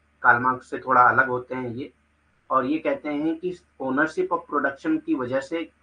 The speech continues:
मतलब, या exploitation की वजह से जो है, अ,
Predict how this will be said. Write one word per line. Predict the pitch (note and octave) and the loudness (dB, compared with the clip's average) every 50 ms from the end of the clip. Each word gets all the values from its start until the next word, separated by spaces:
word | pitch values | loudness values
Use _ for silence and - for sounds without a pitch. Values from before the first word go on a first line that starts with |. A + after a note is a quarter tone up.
| _ C#3 | _ -14
मतलब, | B2+ A#2+ A#2+ - C3 C3 B2+ B2+ - C3+ | -14 -14 -8 -4 -2 -2 -2 -4 -8 -6
या | C3 C3 | -6 -6
exploitation | B2+ B2 - _ - C3+ B2 B2 B2 C#3+ C#3 - F3 F#3 F3 | -6 -6 -8 _ -2 0 0 0 0 -2 -6 -4 -4 -6 -6
की | E3 E3 D3 | -4 -4 -2
वजह | B2+ A#2+ A#2 A#2 A#2 | -2 -2 -2 -2 -2
से | A#2 - B2+ A#2+ | -4 -4 -8 -10
जो | A2+ A2 | -8 -8
है, | G#2+ A#2 D3 D3+ - _ _ _ _ _ _ _ _ _ _ - | -8 -8 -10 -10 -12 _ _ _ _ _ _ _ _ _ _ -8
अ, | B2 A2+ A2 A2+ | -4 -4 -4 -4